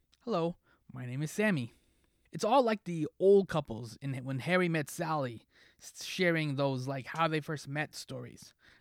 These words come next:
I had to introduce myself to the algorithm. This is how we first met.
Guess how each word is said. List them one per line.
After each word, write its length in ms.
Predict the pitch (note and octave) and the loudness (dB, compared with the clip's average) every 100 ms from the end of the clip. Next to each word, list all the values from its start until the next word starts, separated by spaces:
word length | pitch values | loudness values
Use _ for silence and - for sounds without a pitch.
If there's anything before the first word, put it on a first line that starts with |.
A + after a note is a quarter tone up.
| _ - | _ -8
I 100 | C3+ | -4
had 280 | F#3 G3+ | -2 -4
to 80 | - | -2
introduce 400 | E3 C#3+ G#3+ A3 | -4 0 0 0
myself 560 | C#3 B2+ B2 B2+ - _ _ _ - | -6 -8 -10 -12 -16 _ _ _ -2
to 200 | D#3+ C#3 | 0 0
the 140 | B2+ | -2
algorithm. 560 | C#3 C3+ A#2+ A2+ F2 - _ _ _ _ | -2 -2 -4 -6 -10 -14 _ _ _ _
This 160 | - G3+ | -8 -4
is 120 | A3+ | -2
how 160 | G3+ A3 | -2 -2
we 120 | A3+ | -2
first 280 | G#3+ A3 - | 0 0 0
met. 240 | A3+ G3 | 0 0